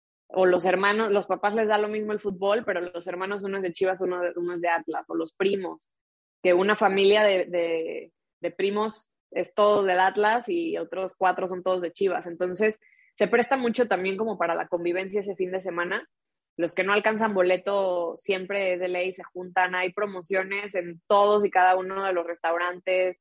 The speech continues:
bares de alitas, eh, boliches. En su momento era de, "Ah, ven, juega boliche y, está el cla-, y ve aquí el clásico".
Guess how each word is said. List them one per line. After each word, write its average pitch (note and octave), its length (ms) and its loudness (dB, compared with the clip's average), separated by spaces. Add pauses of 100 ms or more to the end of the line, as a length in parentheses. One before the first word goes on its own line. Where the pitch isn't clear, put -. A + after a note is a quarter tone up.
(400)
bares F#3+ 380 2
de F#3+ 100 2
alitas, F3 800 -2 (280)
eh, - 180 -6
boliches. F#3+ 760 0
En G#3 140 -4
su G#3 100 -2
momento F#3+ 560 -2
era G3 240 0
de, G3 160 -2
"Ah, A3+ 160 0
ven, B3+ 240 -6
juega C4 220 -2
boliche G#3 460 -8
y, A3 80 -10
está F#3 240 -6
el F#3 100 -4
cla-, F#3+ 220 -4
y F3+ 100 -2
ve F#3 80 0
aquí F#3+ 160 -4
el G3+ 120 -4
clásico". - 520 -4